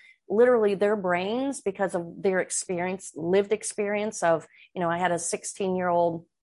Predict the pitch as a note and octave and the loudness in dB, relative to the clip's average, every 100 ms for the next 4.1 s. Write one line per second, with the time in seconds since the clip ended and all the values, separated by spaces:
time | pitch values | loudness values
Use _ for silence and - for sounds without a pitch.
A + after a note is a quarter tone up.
0 | _ - F3+ F3 - F3+ F#3 E3+ E3+ - | _ -2 0 0 -4 -6 -2 0 -2 -6
1 | _ _ - F#3+ F3+ F3 E3+ E3 D#3+ E3+ | _ _ -2 0 2 2 2 2 2 2
2 | F3 D#3 F#3+ F3 E3+ F3+ E3 E3 G3 F3 | 2 2 2 0 -2 -4 -4 -2 -2 -2
3 | - F3 E3 D#3+ D#3 - D3+ D3 - - | -2 -2 -2 -2 -6 -2 -4 -4 -12 -20
4 | - | -16